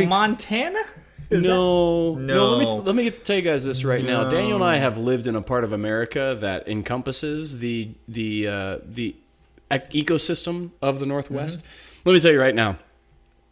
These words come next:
Speaker 2: Um, athletes up there are not the same athletes that are down
Speaker 1: That
Speaker 2: in
Speaker 1: ain't
Speaker 2: the
Speaker 1: who
Speaker 2: South.
Speaker 1: you're trying to pull. Jacob Eason,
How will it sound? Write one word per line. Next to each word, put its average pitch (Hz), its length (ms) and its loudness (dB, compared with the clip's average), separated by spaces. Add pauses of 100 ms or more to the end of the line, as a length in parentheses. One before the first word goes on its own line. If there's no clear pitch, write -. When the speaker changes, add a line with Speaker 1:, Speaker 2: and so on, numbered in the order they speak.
(220)
Speaker 2:
Um, 98 680 4
athletes 202 440 0
up 139 160 -2
there 101 360 0
are 85 200 -2
not 95 340 -6
the 101 80 -10
same 92 340 -4
athletes 80 800 -12
that 85 200 -8
are 78 40 -12
down 85 140 -8
Speaker 1:
That 175 140 4
Speaker 2:
in 185 80 4
Speaker 1:
ain't 143 120 -2
Speaker 2:
the 143 60 -2
Speaker 1:
who 135 60 0
Speaker 2:
South. 123 80 0
Speaker 1:
you're 120 120 0
trying 117 360 -4
to 101 80 0
pull. 117 400 2
Jacob 120 400 -2
Eason, 110 800 0